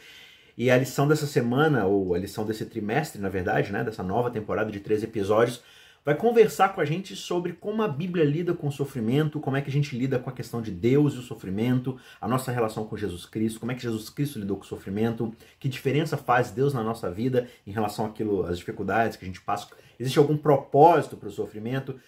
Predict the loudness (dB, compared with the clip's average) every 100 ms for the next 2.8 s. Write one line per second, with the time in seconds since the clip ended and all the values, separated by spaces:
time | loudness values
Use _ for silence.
0 | -20 _ -6 -2 2 2 4 2 2 6
1 | 6 6 0 -4 -4 -8 -6 -4 -4 -8
2 | -8 -4 -4 -4 -6 -8 -14